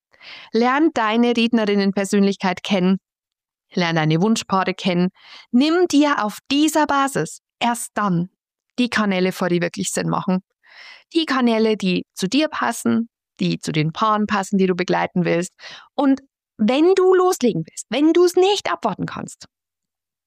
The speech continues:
dann bitte immer mit einer geilen Website und mit gutem seo. Das ist die Basis der Basis. Wirklich, das ist die Basis der Basis. Und es ist dein wichtigstes Tool.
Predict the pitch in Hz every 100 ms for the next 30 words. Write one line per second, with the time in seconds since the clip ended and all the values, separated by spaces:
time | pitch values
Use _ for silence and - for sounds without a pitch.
0 | _ 170 170 165 175 - 285 277 208 156
1 | _ _ _ 190 175 175 165 202 214 226
2 | 214 190 - 185 185 185 - _ - 165
3 | 160 160 - - 196 202 196 190 202 -
4 | - - 180 175 170 _ _ _ _ _
5 | - - _ 240 262 - 226 220 - _
6 | _ - 226 226 220 220 165 160 - _
7 | _ 196 180 170 - - - _ 226 214
8 | 160 - - 220 269 262 233 202 240 285
9 | 277 254 208 190 190 170 180 - - -
10 | - 254 - - 302 - - - 294 294
11 | 339 - 392 - 370 - 381 247